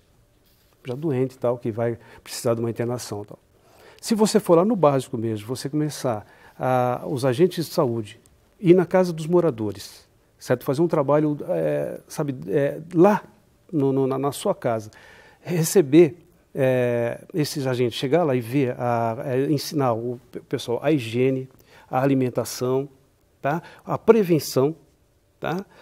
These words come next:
Do que você chegar já doente, precisando de um, um, um grau muito maior da, de saúde, já que vai ter, precisar de uma internação.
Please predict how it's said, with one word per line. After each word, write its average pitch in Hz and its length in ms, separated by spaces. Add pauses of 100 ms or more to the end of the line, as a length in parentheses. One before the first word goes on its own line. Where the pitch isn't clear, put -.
(120)
Do 160 100
que 165 160
você 160 240
chegar 156 360
já 156 80
doente, 160 420
precisando 147 560
de 156 100
um, 139 640
um, 131 300
um 135 80
grau 131 220
muito 147 200
maior 139 360
da, 139 100
de 139 100
saúde, 131 460
já 127 160
que 156 140
vai 151 120
ter, - 120
precisar 151 240
de 127 60
uma 143 100
internação. 151 480